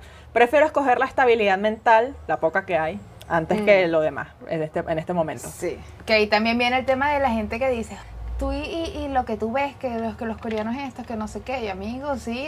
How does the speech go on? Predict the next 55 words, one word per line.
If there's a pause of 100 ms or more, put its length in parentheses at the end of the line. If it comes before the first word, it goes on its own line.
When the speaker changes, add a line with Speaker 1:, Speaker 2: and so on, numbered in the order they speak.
(140)
Speaker 2:
o
sea... (360)
Búscate,
yo
tengo
mis
coreanos,
búscate
tú
algo
más, (180)
o
sea,
no
tienen
que
ser
ellos,
búscate
algo. (280)
Si
lo
tuyo
es
hacer
meditación, (460)
ve
y
haz
meditación,
eso
conmigo
no
funciona,
por
lo
menos
no
ha
funcionado
todavía,
a
lo
mejor
después. (440)
Vaya
a
hacer
meditación,
qué
sé
yo,
vaya (220)
a
hacer